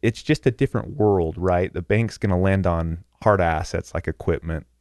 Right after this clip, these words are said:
Um, they don't really love receivables. They'll do it, but, you know, they don't really, they want something that they can go touch.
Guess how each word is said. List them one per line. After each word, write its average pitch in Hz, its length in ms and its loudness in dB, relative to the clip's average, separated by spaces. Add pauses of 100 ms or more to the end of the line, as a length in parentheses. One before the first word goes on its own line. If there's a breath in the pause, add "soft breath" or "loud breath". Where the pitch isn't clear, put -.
(640)
Um, 78 220 -2
they 92 100 2
don't 92 140 -2
really 92 180 2
love 90 240 2
receivables. 85 680 -4
They'll 85 140 0
do 104 240 4
it, - 260 0
but, 82 300 -2 (220)
you 92 120 -2
know, 78 120 0
they 85 120 0
don't 85 140 -4
really, 82 420 0 (260)
they 90 100 0
want 87 200 -2
something 82 520 -4 (680)
that 82 120 -6
they 78 120 -2
can 87 140 -2
go 80 160 -2
touch. - 600 -2